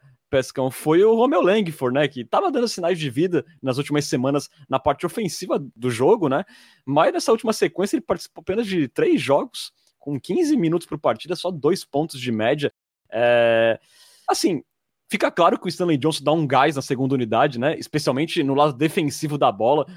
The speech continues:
A gente vê que é um cara que tá jogando a vida mesmo ali na defesa. Mas a questão, acho que maior que fica pro torcedor do Spurs nesse momento, né, Lucas, é se faz algum sentido nesse momento a gente ver tantos minutos de Stanley Johnson.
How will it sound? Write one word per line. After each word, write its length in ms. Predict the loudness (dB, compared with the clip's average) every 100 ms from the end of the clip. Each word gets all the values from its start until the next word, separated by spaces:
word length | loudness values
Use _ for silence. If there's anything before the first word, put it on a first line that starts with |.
| -14
A 60 |
gente 160 | -12 -4
vê 100 | -2
que 80 | 0
é 20 |
um 80 | 0
cara 200 | 2 0
que 60 |
tá 80 | 0
jogando 360 | -2 0 2 2
a 100 | 0
vida 440 | 0 -6 -2 0
mesmo 360 | 0 0 0 -2
ali 140 | -2
na 80 | -2
defesa. 580 | -4 -6 -4 -2 -2 -6 _ -20 -20 -20 _ _
Mas 180 | -2 -2
a 60 |
questão, 280 | 0 -2 0
acho 140 | -4 -2
que 80 |
maior 380 | 0 4 4 2
que 100 | -2
fica 240 | -10 -6 -6
pro 100 | -4
torcedor 320 | -4 0 0
do 120 | 0
Spurs 320 | -2 0 0
nesse 200 | 0 -2
momento, 460 | 0 2 2 0 0
né, 80 | 2
Lucas, 380 | 2 0 -4 -8 _ _
é 100 | -2
se 160 | 0 0
faz 240 | 2 4
algum 220 | 2 2
sentido 560 | -2 0 -2 -2 -2 0
nesse 180 | -2 0
momento 380 | 0 0 -2
a 20 | -2
gente 140 | -2
ver 120 | -2
tantos 300 | 0 -2 -2
minutos 440 | 0 0 0 -4 -4
de 80 |
Stanley 400 | -4 0 0 2
Johnson. 480 | 0 -2 -6 -10 -12